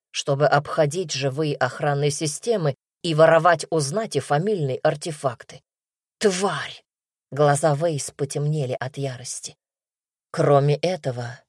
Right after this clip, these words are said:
он насильно заблокировал ментальный дар Шанни, чтобы к совершеннолетию она накопила больше силы,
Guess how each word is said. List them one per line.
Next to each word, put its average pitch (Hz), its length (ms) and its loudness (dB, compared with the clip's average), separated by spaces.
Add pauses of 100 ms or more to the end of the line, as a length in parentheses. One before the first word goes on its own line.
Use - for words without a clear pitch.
(280)
он 175 240 6
насильно 175 600 2
заблокировал 156 1040 0
ментальный 151 680 2
дар 143 300 2
Шанни, 143 680 -6 (380)
чтобы 131 340 -2
к - 80 -4
совершеннолетию 151 1040 -2
она 135 160 0
накопила 147 540 0
больше 151 420 0
силы, 156 500 -8